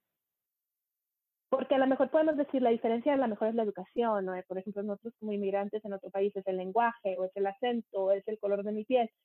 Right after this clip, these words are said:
Y muchas de esas cosas, claro que contribuyen a nuestra experiencia del día a día, pero no tienen por qué gobernar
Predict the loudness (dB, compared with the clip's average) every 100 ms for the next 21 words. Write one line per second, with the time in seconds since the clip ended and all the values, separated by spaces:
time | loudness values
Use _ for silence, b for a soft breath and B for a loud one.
0 | _ _ _ _ _ 4 6 8 6 4
1 | 4 4 2 2 0 -2 -10 -4 2 4
2 | 6 4 2 _ -2 0 0 2 2 2
3 | -6 -8 -2 -2 -2 -4 -4 -2 -2 0
4 | 0 2 2 2 4 2 2 -2 _ _
5 | -4 -2 0 0 -2 -4 0 0 0 0
6 | 0 0 0 -2 0 2 0 -2